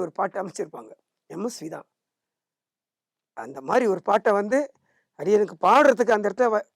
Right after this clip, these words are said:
நேரா வந்தாங்க ரெண்டு பேரும். ஏன்னா அந்த மலேசியா ஞாபகம் வந்தது. நேரா வந்தாங்க, என்ன நினைச்சாங்கன்னு தெரியல. அப்படியே எடுத்தான்.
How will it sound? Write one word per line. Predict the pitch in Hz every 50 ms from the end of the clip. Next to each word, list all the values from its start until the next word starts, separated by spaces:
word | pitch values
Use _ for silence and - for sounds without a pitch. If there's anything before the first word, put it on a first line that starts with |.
| _ _ - -
நேரா | 220 254 294 330 339 330 320 269
வந்தாங்க | 254 240 254 262 240 233 226
ரெண்டு | 233 220 220 196
பேரும். | 226 233 233 277 - _ _ _ _ _ _ _ -
ஏன்னா | 202 240 247 233
அந்த | 233 214 202 208
மலேசியா | 233 262 - 262 240 214 208
ஞாபகம் | 202 202 190 196 180 175
வந்தது. | 175 165 175 180 226 262 - _ _ _ _ _ _ _ -
நேரா | 185 226 269 277 254 233
வந்தாங்க, | 214 214 233 226 226
என்ன | 214 240 262
நினைச்சாங்கன்னு | 254 214 - 214 202 190 165 185
தெரியல. | 175 180 175 175 - _ _ _ _ _ _ _ _ _ -
அப்படியே | 151 165 180 233 254 233
எடுத்தான். | 208 190 208 254 -